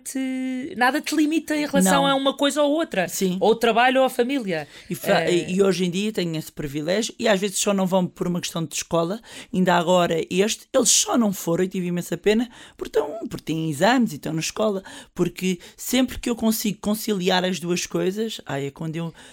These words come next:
Speaker 1: E quem faz isso faz tudo, não é,
Speaker 2: Sim,
Speaker 1: Bárbara?
Speaker 2: sim, sim.
Speaker 1: Quem
Speaker 2: E eu
Speaker 1: consegue
Speaker 2: acho,
Speaker 1: fazer
Speaker 2: eu
Speaker 1: isso.
Speaker 2: acho que às vezes,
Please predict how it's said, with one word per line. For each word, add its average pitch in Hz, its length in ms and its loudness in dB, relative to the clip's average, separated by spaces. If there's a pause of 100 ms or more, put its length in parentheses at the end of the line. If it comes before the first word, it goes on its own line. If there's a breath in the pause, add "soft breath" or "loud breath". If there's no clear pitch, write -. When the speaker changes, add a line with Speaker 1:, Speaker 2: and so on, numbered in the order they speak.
(600 loud breath)
Speaker 1:
E 208 80 -2
quem 208 160 4
faz 202 260 0
isso 202 180 -2
faz 196 220 0
tudo, 165 260 -6
não 165 100 -6
é, 165 80 2
Speaker 2:
Sim, 165 100 -2
Speaker 1:
Bárbara? 160 380 4
Speaker 2:
sim, 160 200 -2
sim. 151 380 -8
Speaker 1:
Quem 175 120 -2
Speaker 2:
E 165 100 -2
eu 180 80 4
Speaker 1:
consegue 190 160 4
Speaker 2:
acho, - 100 -6
Speaker 1:
fazer 185 200 -2
Speaker 2:
eu 196 60 4
Speaker 1:
isso. 196 80 4
Speaker 2:
acho 220 300 2
que 214 120 -2
às 196 200 0
vezes, 214 640 -2